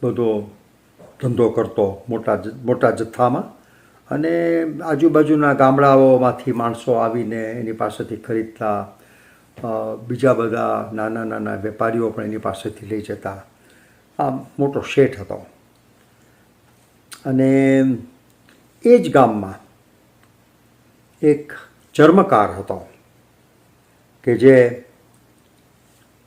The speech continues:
ચામડા સાથે કામ કરી અને સરસ સરસ જોડા બનાવતો, બેગો બનાવતો, એવું બધું, પટ્ટા બનાવતો. હવે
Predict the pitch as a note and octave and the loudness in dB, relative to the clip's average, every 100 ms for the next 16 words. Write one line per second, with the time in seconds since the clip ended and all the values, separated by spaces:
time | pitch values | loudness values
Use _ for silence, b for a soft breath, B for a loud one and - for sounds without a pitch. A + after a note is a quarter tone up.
0 | _ _ - C#3+ B2+ D3 D#3+ - C#3 B2+ | _ _ -4 0 2 4 4 2 -4 -6
1 | B2+ - B2 B2 - C3+ C#3+ C#3+ C#3 _ | -6 -4 -2 -2 -2 2 2 0 -6 _
2 | _ _ _ _ - A2 A2+ A2+ A2 G#2+ | _ _ _ _ -14 -10 -8 -8 -10 -14
3 | - B2+ A#2+ - - A#2+ A2 - - A2 | -4 -2 -2 -6 -4 -2 -4 -8 -18 -12
4 | G#2 A#2 B2+ A#2+ A#2+ A#2 - A#2+ G#2+ G#2+ | -4 0 2 0 -2 -4 -6 -6 -6 -6
5 | G#2+ _ b b b b b B2 A2+ B2 | -14 _ b b b b b -8 -4 0
6 | C3 A2+ A2 A2 G#2 - G#2 G2 G2 _ | 0 0 -4 -6 -6 -6 -6 -6 -10 _
7 | _ _ _ _ _ _ _ _ _ C3+ | _ _ _ _ _ _ _ _ _ -2
8 | G#2+ G2+ - - B2 B2+ A2 G#2+ G#2 G2+ | -2 -4 -14 -8 -4 -2 -2 -4 -6 -8
9 | - F#2 F#2+ _ _ _ _ _ _ _ | -12 -14 -16 _ _ _ _ _ _ _
10 | _ _ _ _ _ - E3 C3+ G#2+ - | _ _ _ _ _ 4 6 6 2 -12
11 | _ _ _ _ _ _ _ _ _ b | _ _ _ _ _ _ _ _ _ b
12 | b b b b _ _ _ C3 C#3 G3+ | b b b b _ _ _ 2 6 8
13 | G3+ G3+ | 8 4